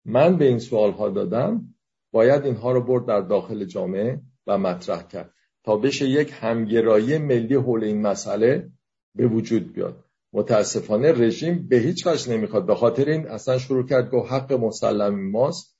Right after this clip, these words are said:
که من خدمتتون توضیح دادم وقتی می‌گن حق مسلم یعنی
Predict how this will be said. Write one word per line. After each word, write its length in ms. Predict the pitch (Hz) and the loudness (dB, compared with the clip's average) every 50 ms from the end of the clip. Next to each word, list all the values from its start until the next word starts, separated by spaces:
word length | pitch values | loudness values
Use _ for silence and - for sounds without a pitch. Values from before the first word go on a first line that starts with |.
| _ _ _ _ _ - | _ _ _ _ _ -6
که 60 | - | -2
من 160 | 107 117 120 | 0 0 0
خدمتتون 600 | 117 120 117 101 110 110 117 117 - 127 123 113 | 0 0 -2 -2 0 0 0 0 0 -2 -4 -2
توضیح 340 | - 117 110 85 95 120 123 | -2 -2 -2 0 -2 -4 -2
دادم 380 | 123 117 104 92 101 101 98 | 0 0 2 2 2 2 2
وقتی 260 | 101 98 95 - - 107 | 0 0 -2 -2 -6 -4
می‌گن 260 | 104 101 107 104 95 | 0 0 0 0 2
حق 260 | 92 104 110 104 110 | 0 -2 -2 -2 0
مسلم 580 | 107 104 104 104 - 113 107 104 110 123 135 135 | 0 0 -2 -2 0 0 0 0 0 2 2 2
یعنی 280 | 127 123 131 131 135 | 2 4 2 0 -2